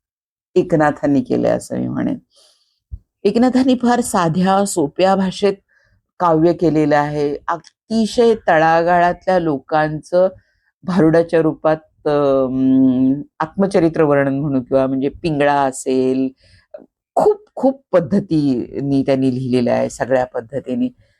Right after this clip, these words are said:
अ, तर हे त्यांच्या लेखनाचं वैशिष्ट्य आहे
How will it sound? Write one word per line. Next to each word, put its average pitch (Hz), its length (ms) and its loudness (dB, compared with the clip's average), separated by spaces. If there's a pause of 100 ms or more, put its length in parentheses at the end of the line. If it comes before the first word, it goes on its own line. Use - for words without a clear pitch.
(480)
अ, 139 220 2
तर 135 500 -2 (1120)
हे 139 180 2
त्यांच्या 143 340 0
लेखनाचं 135 600 0
वैशिष्ट्य 131 580 -4
आहे 123 140 -4